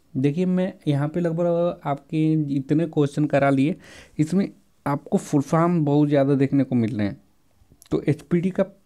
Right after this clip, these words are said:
फुल फॉर्म क्या है? तो इसका फुल फॉर्म होता है हाई पावर ट्रांसमीटर। करेक्ट आंसर क्या हो जाएगा? सी हो जाएगा। high power transmitter। नेक्स्ट क्वेश्चन देखेंगे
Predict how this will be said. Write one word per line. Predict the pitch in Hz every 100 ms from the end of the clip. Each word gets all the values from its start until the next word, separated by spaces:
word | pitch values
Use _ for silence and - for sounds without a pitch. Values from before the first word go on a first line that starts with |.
| _ -
फुल | 160
फॉर्म | 156 160 160
क्या | 156 151
है? | 202 - _ _ _ _ _ _ _ _ _ - _
तो | 156
इसका | 151 156 175
फुल | 185
फॉर्म | 160 147 143
होता | 131 135
है | 143
हाई | 147 160
पावर | 165 135 135 160
ट्रांसमीटर। | 160 131 120 120 127 113 - 110 -
करेक्ट | 120 127 -
आंसर | 131 143
क्या | 135 139
हो | 135
जाएगा? | 139 170
सी | 165 - 135
हो | 131
जाएगा। | 131 131 170 - - - _ _ _ _ _ 120
high | 127 135 123
power | 127 170 -
transmitter। | 117 110 107 107 104 95
नेक्स्ट | 107 139 160 -
क्वेश्चन | 175 175 170
देखेंगे | 160 160 185